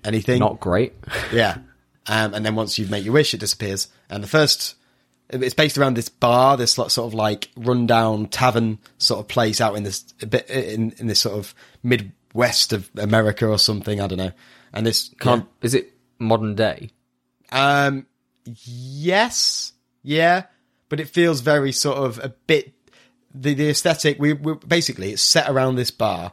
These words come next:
Speaker 1: so we haven't seen any of the
Speaker 2: Mm-hmm.
Speaker 1: rest of the world. I think the rest of the world seems pretty normal and metropolitan.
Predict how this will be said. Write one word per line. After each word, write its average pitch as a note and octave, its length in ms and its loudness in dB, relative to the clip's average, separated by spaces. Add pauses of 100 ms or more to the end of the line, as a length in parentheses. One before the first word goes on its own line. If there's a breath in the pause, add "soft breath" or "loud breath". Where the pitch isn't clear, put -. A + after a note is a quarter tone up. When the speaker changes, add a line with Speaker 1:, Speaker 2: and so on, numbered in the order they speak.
(140 soft breath)
Speaker 1:
so - 140 -4
we A#2 100 0
haven't C#3 240 2
seen C3 280 2
any A#2+ 260 0
of A2+ 100 -4
the A2+ 80 -2
Speaker 2:
Mm-hmm. F#2+ 80 -4
Speaker 1:
rest A2 180 0
of G#2+ 40 -10
the A2 80 -6
world. G#2 260 -4
I - 20 -10
think E3 180 -2
the E3+ 60 -2
rest F#3 200 2
of D#3+ 40 -4
the D3+ 60 2
world C#3+ 240 4
seems A#2+ 220 -2
pretty B2 200 -6
normal A#2+ 260 2
and A2+ 80 -2
metropolitan. G#2+ 520 -10